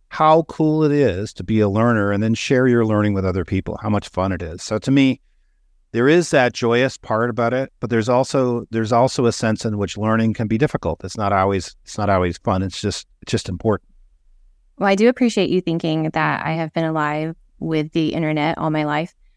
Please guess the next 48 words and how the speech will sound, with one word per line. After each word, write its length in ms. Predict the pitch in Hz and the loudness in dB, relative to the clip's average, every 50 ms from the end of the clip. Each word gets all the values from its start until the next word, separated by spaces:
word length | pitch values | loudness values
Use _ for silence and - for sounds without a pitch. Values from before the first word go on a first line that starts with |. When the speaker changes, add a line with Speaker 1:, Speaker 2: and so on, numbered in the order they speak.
| _ - | _ -2
Speaker 2:
I 80 | - 185 | 0 2
did 160 | 196 202 226 | 4 4 4
exist 500 | 247 220 190 - 165 175 - - - - - | 4 4 2 0 0 0 -2 -6 -16 -12 -6
in 120 | 175 170 | -4 -2
a 80 | 165 165 | -2 -2
time 260 | 160 - 160 156 156 | -2 -2 -2 -2 -2
where 180 | 160 151 151 151 | -2 -2 -4 -4
you 180 | - 170 165 | -4 -4 -2
had 140 | 170 170 151 | -2 -2 -2
to 180 | - - - - - _ - | -2 -4 -4 -6 -6 _ -6
ac-, 240 | 175 170 180 - - | -4 -4 -4 -6 -4
actually 360 | 185 190 - - - 180 - | -4 -4 -4 -2 -4 -2 0
open 240 | - 180 - - 170 | 0 0 0 0 -2
a 60 | 160 | -2
book, 340 | 143 - 170 170 - - _ _ - | 0 2 0 0 0 -2 _ _ -4
an 80 | 170 | -4
encyclopedia, 800 | 170 170 170 - 165 - - 156 - 185 170 165 151 143 143 156 180 190 | -2 -2 0 -2 -2 -2 -2 -4 -2 -2 -2 0 0 -2 -4 -4 -8 -8
to 120 | - - | -8 -6
learn 360 | 156 151 156 165 156 151 147 147 | -4 -2 -2 0 0 0 0 -2
and 100 | 151 147 | -2 -2
do 120 | 151 151 | -2 -2
homework. 420 | 156 151 151 143 139 139 135 - _ _ _ _ _ _ | -2 -2 -2 -2 -4 -6 -8 -10 _ _ _ _ _ _
Speaker 1:
Ah. 280 | 101 120 143 135 - - _ _ _ _ - _ _ - | -4 -2 0 -2 -2 -6 _ _ _ _ -20 _ _ 2
Speaker 2:
I 180 | 190 240 311 | 4 4 6
was 160 | 311 330 294 | 4 2 2
very 160 | 269 302 294 247 | 2 2 2 2
fond 300 | - 214 190 180 226 269 | 4 2 4 4 4 2
of 100 | - - | 2 2
my 80 | 226 | 2
encyclopedias, 920 | 196 175 175 175 - 151 - - 147 - - 151 143 139 139 139 147 160 - | 2 0 0 -2 -2 -4 -2 -4 -6 -4 -4 -4 -2 -2 -2 -2 -2 -2 -2
or 80 | 170 165 | 0 0
the 80 | 170 | 2
ones 200 | 170 165 165 - | 2 2 2 0
at 80 | 156 - | -2 -6
the 80 | 156 151 | -4 -4
libraries 400 | 151 151 151 147 143 143 143 - | -4 -4 -4 -2 -2 -4 -2 -2
anyway. 360 | 147 147 143 143 139 139 156 - _ _ _ _ _ _ _ _ _ _ | -2 -2 -2 -2 -4 -6 -10 -12 _ _ _ _ _ _ _ _ _ _
So 160 | _ - 180 | _ 0 0
I 240 | 175 - - 170 175 | 0 2 2 0 0
remember 420 | 190 208 233 233 220 202 180 165 160 | 2 2 4 4 2 2 2 0 -2
those 240 | 151 151 147 156 | -4 -4 -6 -6
days. 320 | - - 147 147 147 - _ | -8 -8 -6 -6 -8 -8 _
But 100 | - 202 | 0 2
I 60 | 214 | 2
think 240 | 226 - 269 302 302 | 2 2 0 0 2
you're 120 | 349 311 226 | 2 2 2
right. 260 | 208 190 185 180 - | 2 2 2 0 0
And 380 | - 185 180 175 180 170 - | -2 -2 -2 -2 -2 -4 -8